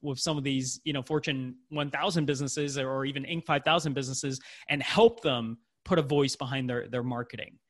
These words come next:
right? But it was one of those things that, you know, as you start putting it together, this was around twenty fifteen, um, people were noticing the podcast. The podcast had won some, some awards, and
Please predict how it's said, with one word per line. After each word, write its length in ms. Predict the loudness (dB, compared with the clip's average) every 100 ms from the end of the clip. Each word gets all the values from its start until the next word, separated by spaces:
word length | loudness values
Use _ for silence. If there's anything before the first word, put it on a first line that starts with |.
| _ _ -2
right? 280 | 2 2 0 _ _
But 200 | 2 2 -2 _ _
it 60 | 0
was 120 | 2
one 120 | 4
of 80 | 4
those 140 | 2
things 240 | 0 0 2
that, 300 | 2 2 -2
you 100 | -2
know, 260 | 0 0 -2 -2
as 220 | 0 2
you 80 | 2
start 320 | 0 0 -2
putting 240 | -2 -4 -2
it 140 | -4
together, 480 | -2 4 4 4 -2
this 180 | -2 -2
was 160 | -2
around 300 | 0 0 0
twenty 240 | -4 -4 -4
fifteen, 640 | -4 -4 -2 -2 -2 -8 _ _ _ _ -2
um, 420 | 2 2 0 -4
people 340 | -6 0 2 2
were 400 | 2 2 2 0
noticing 440 | 4 4 4 0 -2
the 80 |
podcast. 600 | -2 -4 -4 -4 -4 -8
The 60 | -6
podcast 340 | -4 -2 -2
had 100 | -4
won 180 | -4 -4
some, 260 | -4 -8 -8
some 200 | -8 -6
awards, 480 | -4 -2 -2 -2 -4
and 180 | -8 -10